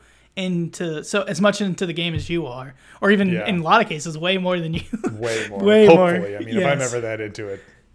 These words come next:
Speaker 2: it's bad. <laughs>
Speaker 1: Yes, I understand what you mean. Yeah.
Speaker 2: Yeah. But it, I, I mean, these things have given me a lot more appreciation for video games in general.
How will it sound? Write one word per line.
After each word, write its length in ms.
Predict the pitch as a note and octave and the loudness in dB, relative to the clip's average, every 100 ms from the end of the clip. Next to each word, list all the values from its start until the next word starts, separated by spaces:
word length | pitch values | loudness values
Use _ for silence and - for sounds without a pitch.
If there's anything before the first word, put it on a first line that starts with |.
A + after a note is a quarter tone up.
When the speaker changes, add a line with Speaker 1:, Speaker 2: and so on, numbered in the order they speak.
| _ _ - | _ _ -20
Speaker 2:
it's 200 | G#2+ - | -18 -18
bad. 360 | - F#2 G2 - | -18 -14 -8 -8
<laughs> 40 | E3 | -8
Speaker 1:
Yes, 420 | D3 C3+ C3 - | -10 -10 -12 -12
I 140 | E3 E3 | -8 -8
understand 460 | D#3+ - E3 D3 | -8 -10 -12 -12
what 120 | D3 D#3+ | -14 -16
you 80 | |
mean. 220 | D#3 D3+ - _ - _ | -16 -18 -20 _ -20 _
Yeah. 360 | F3+ D#3+ D3+ D3+ - - _ | -12 -10 -10 -14 -16 -20 _
Speaker 2:
Yeah. 340 | G2 F#2+ F#2+ G2+ _ | -16 -14 -14 -18 _
But 140 | D#3+ F#3 | 4 4
it, 120 | G3 | 4
I, 280 | E3 - E3+ | 0 -4 -2
I 20 | |
mean, 240 | F#3 F3+ D#3+ | -2 -2 -4
these 180 | G#3+ | -6
things 200 | A3 B3 | -4 -2
have 120 | F3+ D3 | -2 0
given 180 | C#3+ | -2
me 80 | C3+ | -2
a 60 | A2+ | -4
lot 200 | A2 A2+ | -4 -4
more 120 | A#2+ | -6
appreciation 680 | G#2+ B2 G#2+ A2 A2 - G2 | -6 -8 -8 -8 -8 -10 -14
for 480 | F#2 G#2+ F#2+ F2+ F2+ _ _ _ _ _ _ - | -14 -12 -10 -10 -14 _ _ _ _ _ _ -10
video 340 | B2 C#3 B2+ | -4 -2 -2
games 280 | A2+ A2 G2+ | -2 -8 -10
in 100 | G2+ | -14
general. 460 | G2 A2 C3+ E3 | -12 -10 -8 -8